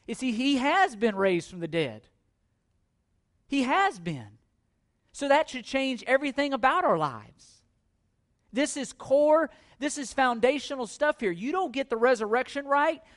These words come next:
you don't get salvation right. The gospel, as we'll see, is Jesus lived, died, was buried, and rose again. He didn't just live and die. Don't stop there when you're telling the gospel.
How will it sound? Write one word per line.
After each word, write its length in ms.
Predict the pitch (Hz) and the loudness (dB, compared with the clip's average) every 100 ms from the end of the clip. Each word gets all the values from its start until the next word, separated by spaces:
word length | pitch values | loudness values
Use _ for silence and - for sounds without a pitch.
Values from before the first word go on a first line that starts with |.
| - | -8
you 160 | 208 | 0
don't 220 | 330 311 | 2 2
get 160 | 269 285 | 0 -2
salvation 680 | - 262 247 269 330 - 190 | 2 4 4 4 2 -4 -2
right. 460 | 175 127 - _ _ _ _ _ _ _ _ _ _ _ - | 0 0 -6 _ _ _ _ _ _ _ _ _ _ _ -4
The 120 | 226 | 0
gospel, 480 | 233 262 330 - 247 | 4 4 4 0 -2
as 120 | 214 | 0
we'll 160 | 262 247 | 0 0
see, 360 | - 359 330 | 0 -2 2
is 200 | 220 208 | 4 2
Jesus 520 | 165 247 240 202 - | 0 -6 -4 -4 -4
lived, 500 | 208 269 294 302 254 - _ _ | 0 2 4 2 0 -12 _ _
died, 480 | 160 254 262 277 262 | 2 6 8 6 4
was 180 | 226 180 | 0 0
buried, 420 | 175 262 269 277 | 6 10 10 8
and 140 | 240 226 | 2 4
rose 240 | 254 233 | 4 4
again. 320 | 247 269 233 | -6 -4 -4
He 140 | 190 294 | -2 -2
didn't 180 | 349 | -2
just 140 | 311 240 | -4 -2
live 200 | 285 269 | 0 0
and 140 | 240 | 0
die. 460 | 220 262 269 135 127 | 2 4 2 0 -2
Don't 220 | 220 269 | -2 -2
stop 340 | - - 262 208 | -4 2 2 4
there 200 | 247 247 | 4 4
when 100 | 226 | 2
you're 80 | 214 | -4
telling 280 | 233 233 | -2 -2
the 60 | 202 | -2
gospel. 460 | 208 233 - 156 | 2 2 2 -6